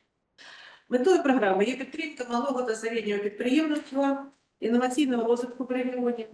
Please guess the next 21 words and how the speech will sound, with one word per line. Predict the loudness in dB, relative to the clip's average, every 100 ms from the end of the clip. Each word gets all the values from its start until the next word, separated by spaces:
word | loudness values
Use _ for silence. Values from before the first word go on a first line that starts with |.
| -20
збереження | -4 2 4 4 2 0
діючих | 2 -2 -2 -6
виробництв, | -2 -2 0 -2 -2 -8 -20 -20 _
створення | 0 4 4 4
нових | 2 0 -2
робочих | 2 6 6 4 -2
місць | -2 -4 -14 -20 -20 -20 -6
та | 0
підвищення | 2 4 4 4 4 4
конкурентоспроможності | 2 -2 -2 -2 -4 -4 -2 -2 -2 -2 -2 -2
області | 0 2 2 -2
з | -6
урахуванням | -6 -4 -2 -2 0 -4
специфіки | -4 -4 -4 -6 -2 -2
воєнного | -2 -2 0 0 -2
часу. | -2 -6 -6 -14 -20 _ _ _ _ -20 _ _ 0
Програма | 4 6 6 2
була | 4 6
розроблена | 4 2 -8 -14 -12 -10
з | -12
урахуванням | -16 -8 -4 -2 -2 -6